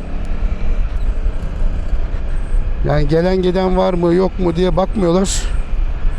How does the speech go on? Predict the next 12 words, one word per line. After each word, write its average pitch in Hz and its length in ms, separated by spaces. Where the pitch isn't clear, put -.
Aşırı 180 420
rahatlar 165 500
bu 139 60
konuda. 147 380
Yemek 143 320
Sepeti'nin 190 460
elektrikli 180 600
bisikletlisi 190 580
de 262 80
mi 262 100
var 208 120
ya? 190 200